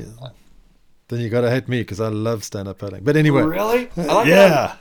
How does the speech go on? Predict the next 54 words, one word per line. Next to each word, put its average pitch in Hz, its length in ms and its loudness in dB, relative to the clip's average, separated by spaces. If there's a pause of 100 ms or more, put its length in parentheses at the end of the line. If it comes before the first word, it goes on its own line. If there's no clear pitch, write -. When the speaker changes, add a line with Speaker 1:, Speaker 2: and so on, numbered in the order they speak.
(120)
Speaker 2:
it - 80 -18
on, - 160 -6
I 156 80 0
like 208 180 2
it 220 80 -2
on, 185 420 -4
it's 151 200 -6
okay. 175 300 -2
I'll 117 160 -2
give 156 140 -4
you 185 100 -4
a - 40 -8
pass 139 300 -4
on 127 120 -8
a 107 60 -6
lake. 104 360 -8 (300)
But 123 180 -6
don't 190 240 0
bring 180 200 -4
your 156 100 -2
stand-up 147 520 -4
into 139 200 -6
the 120 60 -10
lineup, 110 360 -8 (420)
is 110 120 -6
what 101 140 2
I 104 140 -4
say. 78 340 -16
Speaker 1:
<laughs> - 40 -20 (240)
No, 147 160 6
it 151 60 4
is 151 120 2
dangerous 120 400 -2
in 107 60 -4
a 98 40 -4
lineup. 95 340 -6
I 98 40 -6
mean, 110 220 -8
we 123 100 -6
can 113 160 -10
go 113 160 -6
and 104 100 -6
catch - 260 -10
the, 95 200 -10 (480)
catch - 220 -8
the 110 80 -4
other 113 120 0
little 113 240 -2
waves 101 380 -2
around 98 300 -8
there, 87 160 -10
but, 95 260 -12
uh, 92 120 -6
hey. 98 240 -14